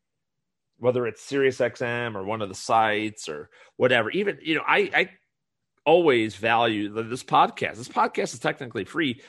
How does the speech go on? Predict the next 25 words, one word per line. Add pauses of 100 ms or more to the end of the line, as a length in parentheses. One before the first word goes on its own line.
(120)
but
you
guys
have
to
go
in, (680)
search
for
it,
download
it.
You've
put
effort
into
it. (180)
And
I
take
that
relationship (220)
very
fucking
seriously.